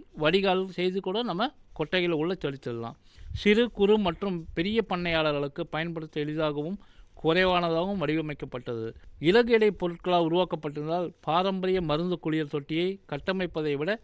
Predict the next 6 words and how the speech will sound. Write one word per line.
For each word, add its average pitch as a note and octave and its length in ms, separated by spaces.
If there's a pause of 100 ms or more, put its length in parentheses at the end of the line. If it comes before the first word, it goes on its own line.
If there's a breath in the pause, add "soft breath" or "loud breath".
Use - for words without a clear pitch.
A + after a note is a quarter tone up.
(320 soft breath)
குறைந்த G#3 320 (120)
செலவில் F3+ 520
இதை D#3+ 240
நம்ம C#3+ 220
உருவாக்கிட B2+ 460
முடியும். A#2 280